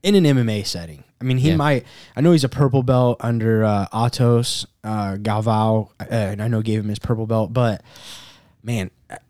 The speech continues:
Speaker 1: I don't know what type of M M A jiu-jitsu they do, but
Speaker 2: Mm-hmm.
Speaker 1: yeah, he's
Speaker 2: Mm-hmm.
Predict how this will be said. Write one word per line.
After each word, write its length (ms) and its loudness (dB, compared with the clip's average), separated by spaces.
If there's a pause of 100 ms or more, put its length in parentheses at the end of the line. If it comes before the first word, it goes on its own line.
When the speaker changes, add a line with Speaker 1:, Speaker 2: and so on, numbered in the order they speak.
Speaker 1:
I 100 -2
don't 140 2
know 120 4
what 320 0
type 180 -4
of 60 -4
M 180 -4
M 100 -2
A 360 0 (340)
jiu-jitsu 460 -2
they 140 -4
do, 360 -2
but 240 -2 (100)
Speaker 2:
Mm-hmm. 240 2 (100)
Speaker 1:
yeah, 200 -6
he's 220 -4
Speaker 2:
Mm-hmm. 60 0